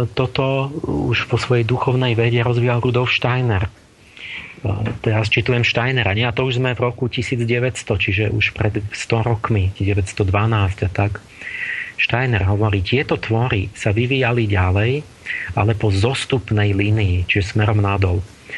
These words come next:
A z nich vznikajú opičie pokolenie. Nesmieme preto hovoriť, že človek pochádza z opice.“ E,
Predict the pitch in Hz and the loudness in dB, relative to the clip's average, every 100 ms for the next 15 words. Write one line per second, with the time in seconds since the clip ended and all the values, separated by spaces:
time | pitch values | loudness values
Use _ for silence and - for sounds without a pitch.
0 | - - - 95 127 151 104 95 113 123 | -8 -4 0 2 2 0 0 0 2 0
1 | 131 123 123 123 123 113 120 - 117 - | 0 2 2 0 0 0 0 2 2 0
2 | 101 110 101 98 95 98 - - - - | 0 2 2 2 0 0 -6 -14 -18 -16
3 | - - 110 139 - 160 151 131 - 131 | -16 -2 0 2 2 0 2 0 0 0
4 | 127 104 107 123 107 92 - 98 - 110 | 2 2 2 2 2 0 0 0 2 2
5 | 120 117 - 110 120 110 113 104 104 - | 2 0 0 0 0 0 0 0 0 0
6 | 98 - 92 | -4 0 -2